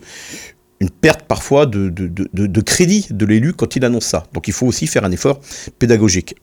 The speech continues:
<coughs> Après, on peut prendre d'autres fiscalités. Il y a une fiscalité qui aujourd'hui est de plus en plus, euh, prégnante dans, dans notre, euh, dans nos collectivités, c'est la fiscalité déchets. <coughs>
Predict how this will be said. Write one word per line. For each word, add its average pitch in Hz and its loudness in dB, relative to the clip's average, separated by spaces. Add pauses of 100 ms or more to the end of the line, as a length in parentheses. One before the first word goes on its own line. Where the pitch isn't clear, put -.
(120)
<coughs> - -6
Après, 147 2
on 110 2
peut 127 2 (320)
prendre 107 0
d'autres 104 0
fiscalités. 131 0
Il 135 2
y - 2
a 107 2
une 95 -2
fiscalité 104 -2
qui - -6
aujourd'hui 101 0 (360)
est 104 0
de 95 2
plus 107 0
en 104 4
plus, 107 0
euh, 85 -2 (140)
prégnante 117 2
dans, 90 0 (340)
dans 95 2
notre, 120 2
euh, 87 -2
dans 92 0
nos 120 4
collectivités, 98 -2 (380)
c'est - 0
la 107 4
fiscalité 107 -2
déchets. 120 0
<coughs> - -20